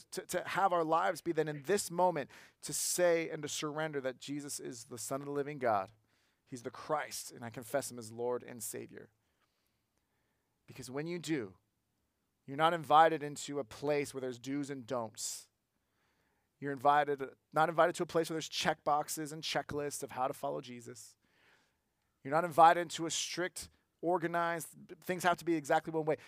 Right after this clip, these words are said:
You're invited into the people of God, into the assembly, the called out ones, that when you hear his call, we respond and we drop everything. That you are called to that. And if you're hearing my voice, it's because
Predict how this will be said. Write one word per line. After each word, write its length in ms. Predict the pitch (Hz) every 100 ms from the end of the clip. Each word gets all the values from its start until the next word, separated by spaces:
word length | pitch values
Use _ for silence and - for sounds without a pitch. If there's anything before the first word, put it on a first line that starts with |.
| -
You're 160 | 151 156
invited 400 | 147 170 180 175
into 200 | 160 147
the 100 | 123
people 540 | - 156 151 143 135 - _ _ -
of 140 | 123 -
God, 280 | 58 - - _ _ _ _
into 200 | 143 -
the 140 | 139 143
assembly, 680 | - - 151 123 113 107 -
the 80 | 131
called 400 | - - 156 151
out 200 | 135 120
ones, 200 | 110 104
that 100 | 127
when 100 | 135
you 80 | 135
hear 300 | - 160 160
his 160 | 156 -
call, 360 | - 151 113 - -
we 100 | 143
respond 520 | 120 - - 139 123
and 60 | 117
we 60 | 113
drop 240 | 131 117
everything. 480 | 123 104 95 - - _ _ _ _ _ _ _ _ _ _ _ _
That 80 | 127
you 140 | 139 147
are 80 |
called 600 | - - 151 151 120 - - _ _ _
to 100 | 127
that. 220 | 123 117
And 160 | 113 117
if 160 | 151 -
you're 140 | 165
hearing 300 | 160 165 175
my 140 | 170 160
voice, 380 | 143 170 147 131
it's 100 | -
because 300 | 139 147